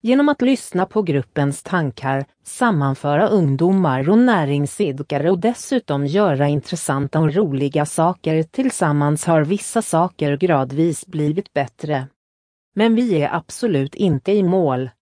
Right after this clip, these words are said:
Under perioder har nedskräpning och högljudd musik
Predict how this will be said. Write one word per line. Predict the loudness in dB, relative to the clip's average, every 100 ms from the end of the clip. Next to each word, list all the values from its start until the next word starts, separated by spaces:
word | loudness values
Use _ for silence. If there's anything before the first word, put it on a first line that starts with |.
| _ _ _ _
Under | 2 2 2 0
perioder | 0 2 2 0 0 -2
har | 0 2
nedskräpning | 2 2 2 -2 -10 -4 -2 -2 -2 0 0 0
och | -2
högljudd | -2 -2 -4 -2 -2 0 -2
musik | -2 -2 0 0 -2 -8